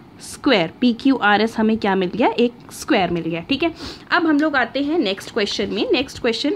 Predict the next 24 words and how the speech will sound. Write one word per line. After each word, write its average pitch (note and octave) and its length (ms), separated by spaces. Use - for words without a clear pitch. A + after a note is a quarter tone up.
इसी B3 220
का B3+ 140
छोटा A#3 380
सा A#3+ 160
पार्ट A3 340
क्या D4 140
है? D#4 280
कहते C#4 320
हैं C#4+ 260
कि E4+ 100
prove F4 400
that, D#4 320
prove C4+ 220
that D#4 280
the F#4 140
line B3 380
segment E4 440
joining B3+ 360
the D4+ 180
midpoints D4+ 480
of E4+ 100
opposite A#3 500
side C#4 300
of D#4 120